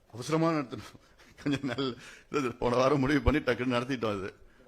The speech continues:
அஞ்சு நாள், அஞ்சு நாள், ஆறு நாள்ல. அதனால அடுத்தது நம்ம இப்ப இந்த மாதத்துல,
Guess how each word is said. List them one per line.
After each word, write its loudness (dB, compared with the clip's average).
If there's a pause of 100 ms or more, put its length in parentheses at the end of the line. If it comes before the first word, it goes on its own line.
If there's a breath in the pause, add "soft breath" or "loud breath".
(440 loud breath)
அஞ்சு -6
நாள், -4
அஞ்சு -10
நாள், -6
ஆறு -8
நாள்ல. -8 (380 soft breath)
அதனால -2
அடுத்தது -2
நம்ம -2
இப்ப -10
இந்த -2
மாதத்துல, -2